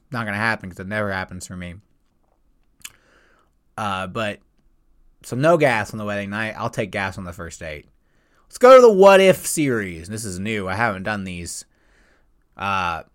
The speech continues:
I'm gonna ask some what if questions, first to myself, later with guests. And I'm gonna answer you and tell you what I would do.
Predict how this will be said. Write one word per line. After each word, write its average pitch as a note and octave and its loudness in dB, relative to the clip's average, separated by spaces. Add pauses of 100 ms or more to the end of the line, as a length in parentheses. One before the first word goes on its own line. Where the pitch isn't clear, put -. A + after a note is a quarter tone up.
(180)
I'm C3 -12
gonna C3 -4
ask B2 -2
some A2+ -6
what A#2 -2
if A#2+ -4
questions, A#2+ -4
first A2 -6
to A2+ -10
myself, A2 -4
later A2+ -6
with F2 -16
guests. - -8 (1160)
And A#2 -6
I'm B2 -6
gonna B2 -4
answer C3 -4
you B2 -4
and C#3 -4
tell C3 0
you B2+ -2
what B2+ 0
I B2+ 0
would C3 -4
do. A#2 -2